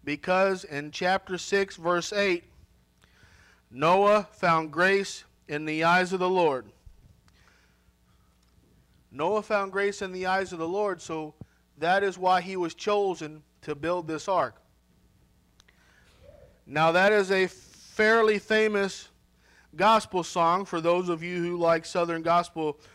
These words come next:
quartet music. John can almost sing that for you, the, the entire song, at least the chorus. But Noah did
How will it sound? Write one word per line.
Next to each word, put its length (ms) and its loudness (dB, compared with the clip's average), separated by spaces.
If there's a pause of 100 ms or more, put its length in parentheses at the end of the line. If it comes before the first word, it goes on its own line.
(140)
quartet 500 0
music. 380 -4 (3000)
John 380 2
can 180 0
almost 400 0
sing 240 -2
that 220 0
for 220 0
you, 300 0 (1040)
the, 220 -4
the 220 -6
entire 460 0
song, 440 -2 (300)
at 140 -4
least 240 -4
the 60 -6
chorus. 480 -2 (2250)
But 200 2
Noah 360 6
did 420 2